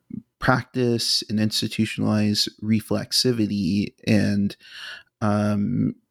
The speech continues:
basically always, uh, check ourselves that we're not replacing one, uh, f-, uh, form of, of institutionalizing and legitimating and justifying inequality, uh,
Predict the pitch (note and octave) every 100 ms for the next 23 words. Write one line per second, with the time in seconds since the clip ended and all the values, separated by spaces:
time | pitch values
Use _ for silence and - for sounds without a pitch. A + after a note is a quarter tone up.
0 | - A#2+ A#2+ - A#2+ G#2+ G#2+ G#2+ G#2 G2+
1 | - - - - _ _ - - - -
2 | A2+ G#2 G2 - A#2+ A2 G#2+ G#2 - F#2+
3 | F#2+ - G#2 - G#2+ G#2 G#2 - G2 -
4 | G#2+ G#2 - G2+ F#2+ G2 G2+ - - -
5 | - A2 A2 G#2+ G#2 G#2 G2 - _ _
6 | _ _ - G#2+ G2+ F#2+ A2 - - -
7 | C3 - - - _ _ A2 - - -
8 | A#2 A2+ G2+ G2 - - G#2+ G#2 - -
9 | _ _ - A#2+ - G#2 - G#2 G#2 F#2+
10 | E2+ G2+ G#2 G2 D#2+ E2+ A2 G#2+ A2 G#2
11 | G2+ F#2+ F#2+ F#2+ F#2+ A2 - - G2+ F2+
12 | F#2+ - G2 G2 - F#2 F#2+ F#2 F#2 G#2+
13 | - - - - - - G#2+ G2+ G2+ G2+
14 | G2